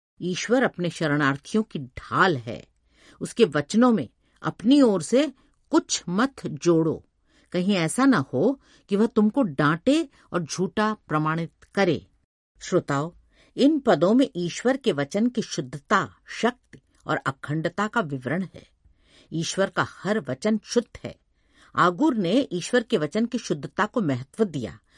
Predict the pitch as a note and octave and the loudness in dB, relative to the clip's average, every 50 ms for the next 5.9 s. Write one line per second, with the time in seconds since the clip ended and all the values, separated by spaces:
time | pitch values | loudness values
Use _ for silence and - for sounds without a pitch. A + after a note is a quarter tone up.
0 | - - - - - G#3+ - - G3+ F3 E3 - - - D3+ F3+ G#3 B3+ D4+ D#4 | -20 -20 -6 -4 -2 -2 0 0 0 0 0 -2 -4 -2 -2 0 2 2 2 0
1 | C#4 - - - _ _ - A3+ A#3 A3+ - - G3 G#3 C4 D#4 E4+ - D#4 C#4 | -2 -8 -18 -20 _ _ 2 4 4 4 2 -2 -2 2 2 4 4 4 4 4
2 | C#4+ C#4+ C#4+ - C4+ - - C#4+ G#3+ - - - - G3+ G#3+ A3+ B3+ B3+ - - | 4 2 2 0 -2 0 -2 -4 -4 -6 -8 -4 -2 2 2 4 2 2 2 0
3 | G#3+ - _ - F3+ E3+ F3+ G#3 A#3 B3+ F3+ B2 A2+ _ _ _ - - _ _ | -2 -2 _ -2 2 4 4 4 4 4 2 0 -4 _ _ _ -20 -20 _ _
4 | - E3+ - _ - - A3+ B3 C4+ D4+ D4+ C4+ _ _ - - F#3+ F#3+ E3+ D#3+ | -6 -6 -6 _ -6 -2 0 2 2 2 0 -4 _ _ -2 -2 -2 -2 -2 -2
5 | D#3+ E3 F#3 F#3 - _ _ - - D3+ D3 E3 F3+ D3+ A2+ G2 - _ | 0 0 0 0 0 _ _ -4 -2 0 2 2 0 -2 -6 -12 -16 _